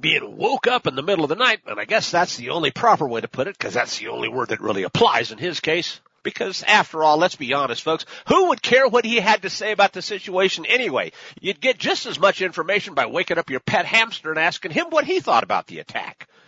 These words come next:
And let's not forget, folks, if there was any real intelligence, pun intended, in Washington, they'd have known about it long before the senile guy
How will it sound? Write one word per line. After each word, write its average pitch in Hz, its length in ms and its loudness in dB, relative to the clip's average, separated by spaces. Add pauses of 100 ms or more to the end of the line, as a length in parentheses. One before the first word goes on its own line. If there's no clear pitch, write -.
(160)
And 170 100 4
let's 196 160 4
not 180 180 2
forget, - 300 -2
folks, - 300 -2 (120)
if 131 120 -8
there 156 120 0
was 151 180 -2
any 151 180 0
real 160 320 2
intelligence, 240 920 0
pun - 260 -4
intended, 151 540 -2
in 123 140 -4
Washington, 202 520 0 (220)
they'd 196 220 4
have 139 100 -4
known 156 220 0
about 156 220 2
it 254 140 2
long - 400 0
before 240 300 -2
the 170 80 0
senile 131 520 2
guy 202 260 4